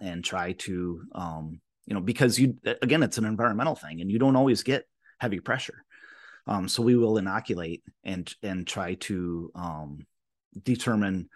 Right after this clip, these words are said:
how strong is the tolerance for that product to those, to those diseases. In other cases, we don't inoculate, but what we do is,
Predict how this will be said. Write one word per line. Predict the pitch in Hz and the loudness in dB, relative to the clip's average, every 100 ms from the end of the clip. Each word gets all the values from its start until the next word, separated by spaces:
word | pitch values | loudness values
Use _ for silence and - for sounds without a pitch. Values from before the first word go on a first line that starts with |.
| - _ _ | -20 _ _
how | - 104 | -2 0
strong | - - 110 107 | 0 0 2 2
is | 98 - | 0 -4
the | |
tolerance | - 90 90 85 82 | -6 -6 -6 -6 -8
for | - - | -8 -6
that | 85 82 - | -8 -8 -6
product | 95 80 78 - | -4 -4 -10 -12
to | |
those, | 92 87 78 - - - | -6 -6 -2 -4 -4 -10
to | 92 | -8
those | 90 82 - | -6 -6 -6
diseases. | 78 123 104 69 - - - - - | -2 0 0 -4 -12 -12 -20 -20 -4
In | 113 | 4
other | 131 180 | 8 8
cases, | - 107 - 98 | 6 2 2 0
we | 95 | 0
don't | 98 131 165 | 4 6 6
inoculate, | 123 131 - 80 78 - | 6 4 0 -6 -6 -4
but | 90 | 0
what | 117 110 | 0 0
we | 101 | 0
do | 123 147 113 101 | 6 6 6 2
is, | 107 104 98 98 98 - | -2 -2 -2 -2 0 0